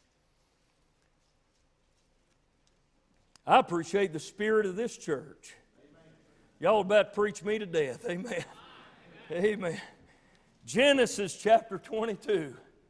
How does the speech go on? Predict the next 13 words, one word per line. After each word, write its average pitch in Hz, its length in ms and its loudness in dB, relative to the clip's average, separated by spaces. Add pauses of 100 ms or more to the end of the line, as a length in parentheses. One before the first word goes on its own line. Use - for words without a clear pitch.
(640)
verse 175 300 -4
number 196 320 0
one. 120 400 -8
Genesis 180 460 -2
chapter 196 400 2
twenty-two, 190 640 -6
verse 151 280 -6
number 160 260 -8
one. 123 360 -10
The 123 60 -12
Bible 170 340 0
says 190 400 -4
this, 123 440 -12